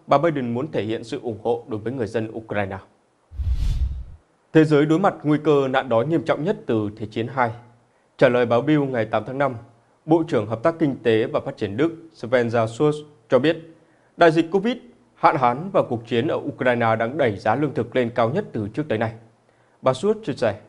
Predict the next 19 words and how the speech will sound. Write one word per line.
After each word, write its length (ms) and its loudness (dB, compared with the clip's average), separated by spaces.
chương 160 4
trình 140 2
lương 140 4
thực 180 2
thế 100 6
giới 380 2
W 320 2
F 100 0
P 440 0
cho 100 0
biết, 340 -2
hơn 340 6
ba 100 8
trăm 220 0
triệu 120 2
người 180 6
đang 160 2
đối 100 4
mặt 160 2